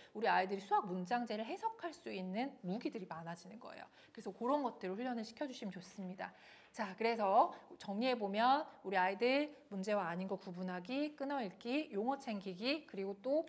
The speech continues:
표현 챙기기, 여기까지 연습을 하시고 나서요. 표현이 익숙해지고 용어를 알게 되면 이제부터는 각 문장을 식으로 바꾸는 연습을 시키셔야 돼요. 자, 우리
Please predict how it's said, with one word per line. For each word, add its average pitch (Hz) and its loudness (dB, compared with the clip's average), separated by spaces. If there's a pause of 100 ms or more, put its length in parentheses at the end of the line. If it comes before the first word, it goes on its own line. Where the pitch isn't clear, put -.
(120)
표현 440 2
챙기기, 190 -10 (220)
여기까지 208 0
연습을 180 -6
하시고 247 -4
나서요. 190 2 (320)
표현이 403 4
익숙해지고 220 -4
용어를 220 4
알게 175 0
되면 190 -4
이제부터는 208 -2
각 185 -8
문장을 190 -2 (240)
식으로 466 2
바꾸는 196 -6
연습을 196 -4
시키셔야 277 -6
돼요. 180 -8 (320)
자, 185 -6 (240)
우리 247 2